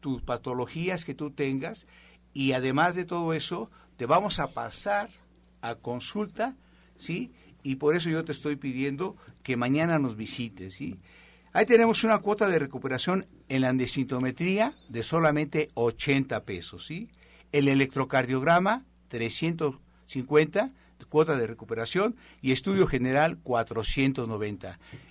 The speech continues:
Y la consulta, la consulta es gratis. Por eso mismo, ven con nosotros mañana,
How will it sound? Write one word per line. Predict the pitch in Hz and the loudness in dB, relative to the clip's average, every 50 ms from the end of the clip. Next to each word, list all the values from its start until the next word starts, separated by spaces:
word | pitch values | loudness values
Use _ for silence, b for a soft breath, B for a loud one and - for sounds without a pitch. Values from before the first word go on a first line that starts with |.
| B _ | B _
Y | 160 156 | -2 2
la | 151 151 147 147 - | 4 4 4 4 4
consulta, | 143 139 131 131 - - 170 190 185 - - 190 190 190 - - _ _ _ _ _ | 2 2 2 2 2 2 0 0 0 0 0 0 0 0 -4 -10 _ _ _ _ _
la | - 135 151 170 165 | 0 2 2 2 2
consulta | 170 147 139 123 - - 151 151 135 135 - 143 | 0 -2 -2 -2 -2 -4 -4 -4 -4 -4 -4 -4
es | 139 120 117 | -4 -4 -6
gratis. | 117 120 113 113 113 110 - - 90 - - b b b b b b b | -8 -6 -4 -4 -6 -6 -8 -14 -18 -18 -18 b b b b b b b
Por | - 110 123 | -2 0 2
eso | 151 143 175 165 | 2 2 2 2
mismo, | 160 170 175 180 180 185 208 233 233 B B B B B B - | 2 2 2 2 2 2 0 -2 -2 B B B B B B -16
ven | - 104 104 101 113 147 190 214 220 214 | -10 -10 -6 2 4 4 6 6 2 0
con | - - 139 127 | -2 -4 -4 -4
nosotros | 120 110 - 139 131 - 127 127 127 | -4 -4 -4 -6 -6 -4 -6 -8 -6
mañana, | 123 131 135 151 165 185 196 196 214 220 262 | -4 -4 -2 0 0 0 0 0 0 -2 -2